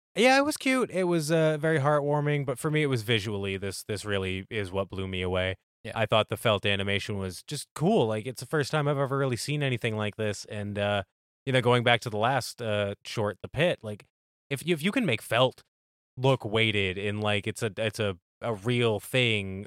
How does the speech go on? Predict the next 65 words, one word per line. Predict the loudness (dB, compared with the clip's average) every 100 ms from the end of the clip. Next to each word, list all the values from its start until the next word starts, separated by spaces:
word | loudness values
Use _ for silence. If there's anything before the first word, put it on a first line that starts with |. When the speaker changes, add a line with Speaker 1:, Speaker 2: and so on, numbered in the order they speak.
| -2
Speaker 2:
Yep. | 2
Speaker 1:
living | 4 4 2
in | 2 0
a | 2
world. | 4 4 4
Speaker 2:
Can | 2
we | 2
talk | 4 4 4
about | 2 0
the |
Jedi | 0 4 6 4
sliding | 2 0 2 4 2
down | 4 4
with | 2
a | 2
lightsaber | 2 2 2 0 2
down | 0 0
the | 0
rock? | 0 4 4
Speaker 1:
Exactly. | 6 6 6 6 4 6
Speaker 2:
Like, | 8 8
that's | 8 8
all | 10 8
felt. | 8 8 8 6
Speaker 1:
That's | 4
Speaker 2:
I'm | 6
like, | 8
I | 8
Speaker 1:
felt. | 8 8
Speaker 2:
felt | 8 6
the |
weight | 8 8 8
of | 6
her | 6 4
j-, | 2
coming | 2 2 4
down, | 6 4 4 4
you | 4
Speaker 1:
I, |
Speaker 2:
know? | 4 2
Speaker 1:
if, | -4 -12 -6
I | 0 4 4
believe | 2 2
it's | 2 0
stop | 2 4 4 4
motion. | 2 2 2 0 2 2 0
Like, | 2 2
Speaker 2:
Yeah. | 4
Speaker 1:
that, | 2 2
that's | 0 0
some, | -4 2
that's | 0 2
some | 0
Wallet | 4 6 4 0
and | -2
Gromit | 2 2 2 2
ass | 2 2 0 -6 -2
fucking | -2 0 -2 -2
styling, | 0 2 4 4 2 0 -2
just | -4 -2
with | -2
a |
different | 0 0 0 -6
material. | -6 -2 0 2 2 2 0
That, | 0 -2